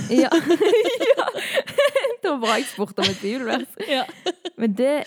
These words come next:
Speaker 1: ja, det er kult, og det er en så sykt kul måte at Bibelen kan funke på.
Speaker 2: Mm.
Speaker 1: At liksom sånn, ja, for det blir en sånn sannhet som du bare kan klamre deg til
Speaker 2: Mm.
Speaker 1: når det føles helt usant og tull.
Speaker 2: Ja.
Speaker 1: Så er det bare sånn, «Nei,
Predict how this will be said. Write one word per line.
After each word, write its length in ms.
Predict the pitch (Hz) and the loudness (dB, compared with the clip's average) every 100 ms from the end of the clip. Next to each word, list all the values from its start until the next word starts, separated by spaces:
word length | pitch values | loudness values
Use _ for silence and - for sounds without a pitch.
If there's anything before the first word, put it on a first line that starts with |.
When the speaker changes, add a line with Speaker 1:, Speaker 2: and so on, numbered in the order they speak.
| - | -4
Speaker 1:
ja, 120 | 233 | -4
det 180 | 208 277 | -2 -4
er 60 | 285 | -4
kult, 340 | - 247 - | -4 -4 -4
og 160 | 208 180 | -6 -2
det 100 | 254 | -2
er 240 | 254 226 | -2 -2
en 100 | 220 | -2
så 120 | 220 208 | -4 -8
sykt 440 | - 214 208 _ | -6 -6 -6 _
kul 200 | - 190 | -8 -6
måte 520 | 180 180 - 208 202 - _ | -4 -8 -6 -6 -6 -10 _
at 120 | 202 - - | -14 -12 -6
Bibelen 380 | 190 196 196 185 | -6 -4 -8 -8
kan 180 | 185 | -10
funke 400 | 175 180 170 - | -8 -8 -8 -10
på. 160 | 226 220 196 _ - | -6 -8 -8 _ -10
Speaker 2:
Mm. 280 | 254 214 233 | -6 -6 -6
Speaker 1:
At 160 | 220 208 | -6 -6
liksom 220 | 202 208 | -6 -6
sånn, 220 | 196 185 180 - _ _ _ _ _ - - | -4 -4 -6 -10 _ _ _ _ _ -16 -6
ja, 140 | 269 - | -6 -4
for 100 | 254 | -6
det 140 | 294 285 | -4 -4
blir 140 | 285 | -4
en 60 | 269 | -4
sånn 140 | 254 240 | -4 -4
sannhet 580 | - 240 294 254 180 - | -4 -6 -4 -4 -4 -8
som 200 | - 214 | -4 -2
du 80 | 220 | -2
bare 200 | 202 175 | -4 -4
kan 140 | 202 220 | -6 -6
klamre 680 | - - 240 220 170 160 196 | -12 -4 -2 -2 -4 -6 -6
deg 200 | 277 - | -6 -6
til 260 | 202 - 196 | -8 -6 -6
Speaker 2:
Mm. 380 | 262 269 214 247 214 | -4 -4 -4 -4 -2
Speaker 1:
når 220 | 208 214 | 0 0
det 100 | 214 | -4
føles 400 | - 185 151 170 - 170 | -4 -2 -2 -6 -10 -8
helt 280 | 160 202 - | -8 -8 -8
usant 460 | 170 156 - 190 214 | -8 -8 -10 -8 -8
og 140 | 208 | -8
tull. 320 | - 226 285 180 _ _ | -4 -2 -4 -8 _ _
Speaker 2:
Ja. 200 | 254 247 262 _ _ _ _ | -14 -14 -16 _ _ _ _
Speaker 1:
Så 80 | |
er 60 | 226 | -4
det 60 | 226 | -2
bare 100 | 220 | -2
sånn, 320 | 208 202 214 | -2 -4 -4
«Nei, 160 | 208 | -4